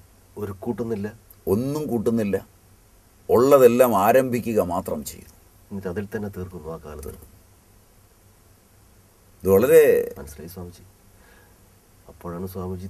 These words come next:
Speaker 1: തുടങ്ങി വെച്ച ആ പ്രവാഹ നിത്യതയുടെ ഒരു ആഴം മനസ്സിലാവുന്നത്.
Speaker 2: ആ, പ്രവാഹ നിത്യത എന്നൊരു പദം പറയുമ്പോൾ നിത്യത എന്നൊരു പദം ലോകത്തിനില്ല. ലോകം പ്രവാഹ നിത്യമാണ്.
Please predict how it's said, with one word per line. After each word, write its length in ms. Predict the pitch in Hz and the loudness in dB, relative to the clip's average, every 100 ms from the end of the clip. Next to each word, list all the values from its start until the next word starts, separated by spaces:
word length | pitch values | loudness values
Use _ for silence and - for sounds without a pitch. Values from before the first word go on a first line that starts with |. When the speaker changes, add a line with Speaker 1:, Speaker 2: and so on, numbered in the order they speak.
| 95 | -12
Speaker 1:
തുടങ്ങി 260 | 85 87 90 | -12 -10 -12
വെച്ച 160 | 90 95 90 82 | -12 -14 -14 -16
ആ 20 | 85 | -16
പ്രവാഹ 340 | 85 82 90 90 90 | -12 -10 -12 -12 -14
നിത്യതയുടെ 520 | 92 90 90 87 85 | -14 -14 -12 -12 -14
ഒരു 80 | 80 69 | -16 -16
ആഴം 180 | 73 82 | -14 -16
മനസ്സിലാവുന്നത്. 560 | 80 - 71 71 69 69 - - | -16 -20 -20 -18 -18 -20 -20 -12
Speaker 2:
ആ, 60 | 78 71 71 | -10 -10 -6
പ്രവാഹ 340 | - 95 127 131 147 | 0 4 6 4 0
നിത്യത 280 | 139 139 143 139 | -4 0 6 6
എന്നൊരു 220 | 139 135 - | 4 0 0
പദം 200 | 104 120 135 | 2 2 4
പറയുമ്പോൾ 420 | 123 127 135 117 90 | 4 4 2 2 2
നിത്യത 380 | 107 - 143 139 147 147 | 0 -2 0 4 6 6
എന്നൊരു 220 | 139 139 120 | 4 2 0
പദം 200 | 117 131 123 - _ - | 4 4 2 -10 _ 2
ലോകത്തിനില്ല. 540 | 110 127 - 107 98 98 - _ _ _ _ _ - - _ _ _ _ _ _ _ _ _ _ _ _ _ _ 78 | 4 6 2 -2 0 -2 -4 _ _ _ _ _ -20 -20 _ _ _ _ _ _ _ _ _ _ _ _ _ _ 2
ലോകം 240 | 104 123 117 | 4 4 0
പ്രവാഹ 320 | 104 104 107 113 110 | 2 4 4 2 -2
നിത്യമാണ്. 480 | 95 101 78 55 | -4 -8 -8 -10